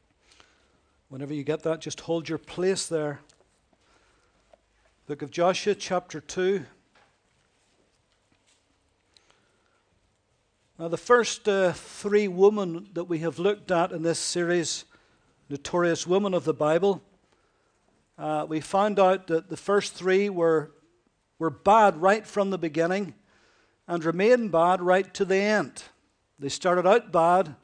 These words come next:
they ended up bad. In fact, there was no redeemable features in their lives that we could see. And, uh, thankfully,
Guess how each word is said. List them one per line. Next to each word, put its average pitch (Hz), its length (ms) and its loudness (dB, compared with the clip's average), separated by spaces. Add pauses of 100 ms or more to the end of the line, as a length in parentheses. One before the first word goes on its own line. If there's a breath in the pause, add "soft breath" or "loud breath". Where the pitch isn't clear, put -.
(480 soft breath)
they 151 140 -2
ended 175 180 0
up 208 220 0
bad. 160 400 0 (840 soft breath)
In - 60 -20
fact, 185 280 -2
there 180 100 -2
was 175 180 -4
no 202 420 2 (720)
redeemable 190 640 4
features 220 640 -4
in 175 80 -6
their 170 160 -4
lives 196 380 0
that 190 80 -8
we 175 120 -4
could 156 200 -12
see. 208 480 -2 (840 soft breath)
And, 160 420 -2
uh, 165 340 2 (680)
thankfully, 190 720 2